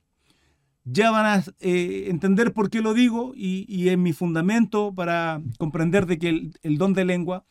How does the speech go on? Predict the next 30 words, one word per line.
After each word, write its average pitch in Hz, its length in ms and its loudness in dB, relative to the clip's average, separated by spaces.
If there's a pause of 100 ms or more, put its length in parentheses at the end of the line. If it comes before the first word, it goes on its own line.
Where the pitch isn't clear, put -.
(400)
es - 120 -10
un 175 140 0
don 185 160 -2
de 170 80 -2
lengua 175 280 -4
espiritual, 196 840 0 (680)
que 151 100 4
no 156 60 6
está 160 140 0
hablando 170 280 2
de 165 80 0
otro 170 220 0
idioma 185 400 2
como 147 200 -2
lo 151 120 -2
es 139 180 -8 (280)
el 120 100 -8
hebreo, 185 340 0
el 180 60 -2
arameo, 170 600 -2
el 139 140 0
inglés, 160 800 0 (400)
el 143 160 -4
chino 165 240 2
mandarín, 165 480 0
etcétera, 147 460 -6
sino 170 340 -2
un 196 400 -2 (100)
lenguaje 170 600 -2
espiritual 190 640 0